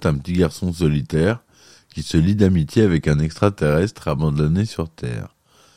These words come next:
Avec son frère et sa sœur, Elliot va le recueillir, puis l'aider à reprendre contact avec ses congénères, tout en essayant de le garder caché de leur mère et du gouvernement américain.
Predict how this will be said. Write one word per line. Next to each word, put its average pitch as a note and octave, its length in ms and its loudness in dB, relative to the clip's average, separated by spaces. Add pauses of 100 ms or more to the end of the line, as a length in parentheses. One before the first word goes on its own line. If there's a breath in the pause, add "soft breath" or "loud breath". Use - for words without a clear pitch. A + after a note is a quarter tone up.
(260 soft breath)
Avec D#2 160 -2
son D#2 320 0
frère C#2+ 380 -2
et C2 60 -2
sa D2 200 0
sœur, A#2+ 460 0 (480 soft breath)
Elliot E2 340 4
va E2+ 200 2
le C#2+ 120 2
recueillir, D2+ 720 0
puis D#2+ 220 -2
l'aider D#2+ 320 4
à F2+ 80 6
reprendre E2+ 420 0
contact E2 460 -4
avec C#2 120 -2
ses - 200 -10
congénères, D2+ 720 -4 (640 soft breath)
tout F#2+ 200 -6
en F#2 140 4
essayant F#2+ 380 2
de F#2 100 2
le C#2+ 160 2
garder D2+ 460 0
caché G2+ 360 0
de F#2 120 -2
leur D2+ 160 2
mère E2+ 240 0
et D#2+ 80 0
du C2 140 -4
gouvernement E2+ 580 0
américain. C#2+ 640 -2